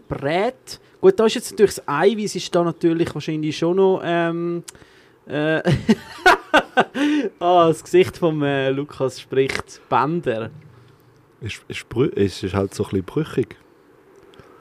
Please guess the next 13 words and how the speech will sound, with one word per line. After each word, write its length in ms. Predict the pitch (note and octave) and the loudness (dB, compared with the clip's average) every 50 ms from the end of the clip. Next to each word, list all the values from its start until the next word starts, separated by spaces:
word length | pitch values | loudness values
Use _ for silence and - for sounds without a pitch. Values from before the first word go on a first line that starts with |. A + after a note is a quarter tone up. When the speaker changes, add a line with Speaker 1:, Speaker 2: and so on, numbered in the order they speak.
| - - - _ - - _ _ _ _ - _ _ _ _ _ _ _ _ _ _ _ - | -20 -20 -20 _ -20 -20 _ _ _ _ -20 _ _ _ _ _ _ _ _ _ _ _ -6
Speaker 1:
Also 140 | B2 B2+ | -2 0
Speaker 2:
Was 80 | A#2 A2 | 4 6
wiederum 480 | B2 C3 B2 A#2+ A#2+ A#2 A#2 A#2+ G#2+ - _ - | 6 6 6 6 4 4 2 0 -6 -10 _ -10
mir 280 | A#2+ A#2 A#2+ B2 A#2 | -6 0 0 2 2
suggeriert, 600 | - - A#2+ A2+ A2+ A2 G#2 A#2 C3 C#3 B2+ B2+ - _ - - C3+ A#2 G#2+ G#2+ | 2 2 2 4 4 4 4 4 4 2 2 0 -2 _ -16 -16 -16 -16 -12 -12
mein 80 | A2+ G#2+ | -10 -10
Hirn 360 | - - A2+ A#2+ C3 B2+ A#2 | -8 -6 -4 -4 -4 -4 -4
schreit 380 | - A2 G2+ G#2 A2 A#2 - - | -4 -4 -2 -2 -2 -4 -4 -4
schon, 240 | - A2 A2 A2+ - _ _ _ _ - | -2 -2 -2 -2 -6 _ _ _ _ -6
Trochenalarm! 1300 | C#3 D3+ F#3+ A3+ F#4 F#4 - - - - - F4 A3+ G#3 G3+ G4 G4 - F#3+ F#3+ F#3+ F#3 E3 A#2 F#2+ - | 2 4 4 6 6 4 2 0 -2 0 2 4 4 6 6 6 6 6 4 4 4 4 4 2 0 -4
Es 100 | G3+ - | 0 2
ist 180 | A3+ G#3+ E3+ - - - - - - - - - - - - _ | 4 4 4 2 -2 -6 -14 -18 -20 -20 -20 -20 -20 -20 -6 _
Speaker 1:
<laughs> 160 | - A3+ - | 2 2 2